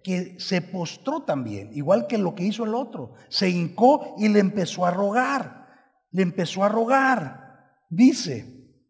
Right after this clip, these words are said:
"Ten paciencia conmigo y yo te lo voy a pagar todo", en el verso veintinueve.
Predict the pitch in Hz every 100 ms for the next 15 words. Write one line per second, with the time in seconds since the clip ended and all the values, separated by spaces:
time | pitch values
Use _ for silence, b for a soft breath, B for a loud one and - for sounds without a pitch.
0 | _ _ _ _ _ _ _ _ _ _
1 | _ _ _ _ 254 277 269 226 196 220
2 | 262 262 262 226 208 196 220 302 302 240
3 | 143 110 - - _ _ _ _ _ _
4 | _ _ _ 143 143 262 269 254 196 160
5 | 208 254 226 - 202 240 226 - 277 294
6 | 240 170 151 151 233 240 202 165 143 165
7 | 214 277 269 180 117 -